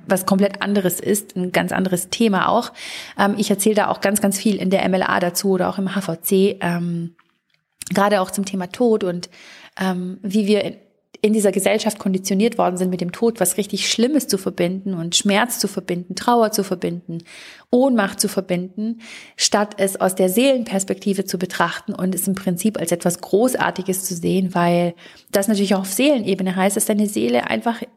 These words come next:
aufs nächste Level kommt und, ähm, sich weiterentwickeln kann, von Leben zu Leben und von Inkarnation zu Inkarnation. Aber wie gesagt, das ist, das ist was komplett anderes. Ähm, kommen wir mal jetzt zum Jahr zweitausendeinundzwanzig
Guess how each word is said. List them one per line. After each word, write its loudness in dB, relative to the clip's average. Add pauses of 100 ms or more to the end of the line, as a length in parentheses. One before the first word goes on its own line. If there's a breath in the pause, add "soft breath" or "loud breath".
(120)
aufs 0
nächste 2
Level 4
kommt -2 (340 loud breath)
und, 2 (100)
ähm, -2
sich 0
weiterentwickeln 0
kann, 0
von 0
Leben 2
zu -8
Leben -2
und -2
von 0
Inkarnation -2
zu -4
Inkarnation. 0 (360 loud breath)
Aber 2
wie 4
gesagt, 2
das 2
ist, -2
das 2
ist -4
was -4
komplett 0
anderes. 2 (360 loud breath)
Ähm, 2 (540)
kommen 0
wir 4
mal 4
jetzt 0
zum 2
Jahr 2
zweitausendeinundzwanzig 0